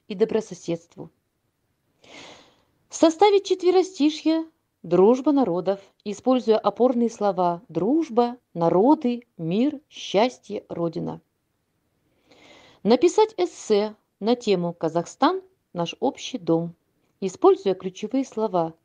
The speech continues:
«толерантность», полиэтнический состав, конфессия, общество, государство.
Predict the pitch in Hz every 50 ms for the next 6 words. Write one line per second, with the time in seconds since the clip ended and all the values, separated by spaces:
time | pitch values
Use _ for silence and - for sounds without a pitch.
0 | _ - 180 165 170 160 156 165 190 247 262 - _ 254 233 - - _ _ _
1 | _ _ _ _ _ _ _ 233 269 277 254 247 254 240 240 - 262 302 320 -
2 | 190 - - - 156 - - 143 - - _ - 233 294 302 - _ _ _ _
3 | _ _ _ _ _ _ - 156 151 - - 190 226 285 294 - - 220 202 196
4 | 196 - _ _ _ _ _ _ _ 151 185 277 294 - - 254 233 - - _
5 | 202 202 202 _ _ _ _ _ _ _ - 175 208 - - 175 147 160 160 151
6 | - - _ - 156 160